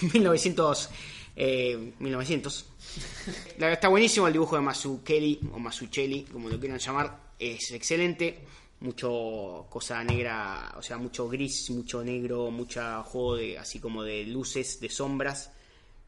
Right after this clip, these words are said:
Es un clásico instantáneo, lo van a reconseguir en cualquier lado,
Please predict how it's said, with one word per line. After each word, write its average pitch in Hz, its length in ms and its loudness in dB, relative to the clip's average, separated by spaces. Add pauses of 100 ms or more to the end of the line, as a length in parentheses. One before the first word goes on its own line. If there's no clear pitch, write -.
Es - 140 -8
un 107 80 -6
clásico 110 420 -6
instantáneo, 123 640 -4 (220)
lo 110 140 -8
van 113 120 -6
a 110 180 -10 (180)
reconseguir 113 500 -8
en 110 60 -8
cualquier 110 260 -10
lado, 127 400 -4